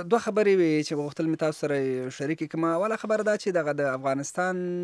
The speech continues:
آه، د ملي لوبډلې د غوراوي پړاو، البته دوه زره پنځلسم کال نړیوال جام ته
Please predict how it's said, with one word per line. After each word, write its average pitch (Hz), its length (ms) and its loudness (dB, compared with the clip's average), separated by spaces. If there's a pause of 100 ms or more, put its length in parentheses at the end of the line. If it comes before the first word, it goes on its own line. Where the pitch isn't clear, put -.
(260)
آه، 123 340 -4
د 120 220 -4
ملي 139 240 -2
لوبډلې 127 880 -4
د 113 220 -8
غوراوي 123 340 -2
پړاو، 135 460 -2
البته 123 240 -8
دوه 123 180 -6
زره 113 180 -6
پنځلسم 113 540 -10
کال 120 240 -8
نړیوال 113 400 -6
جام 117 100 -6
ته 110 240 -10